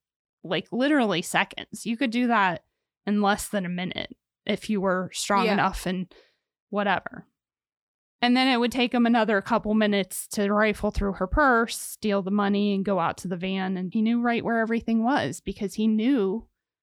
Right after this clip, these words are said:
Speaker 1: what their routines were.
Speaker 2: Yeah. But he didn't show up to their house with, like, dir-, m-, bloody clothes. So he had to have changed clothes and
Speaker 1: Possibly. But even still, they said between ten and ten thirty.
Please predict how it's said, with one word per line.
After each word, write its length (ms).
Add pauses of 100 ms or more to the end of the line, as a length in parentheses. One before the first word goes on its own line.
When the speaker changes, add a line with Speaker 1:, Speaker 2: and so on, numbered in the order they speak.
(420)
Speaker 1:
what 180
their 180
routines 520
were. 280 (480)
Speaker 2:
Yeah. 340 (840)
But 140
he 80
didn't 200
show 220
up 120
to 100
their 120
house 280
with, 120
like, 260 (500)
dir-, 180
m-, 300
bloody 400
clothes. 420
So 60
he 80
had 100
to 60
have 160
changed 360
clothes 460
and 320 (960)
Speaker 1:
Possibly. 580
But 180
even 240
still, 280
they 140
said 240
between 320
ten 240
and 100
ten 200
thirty. 480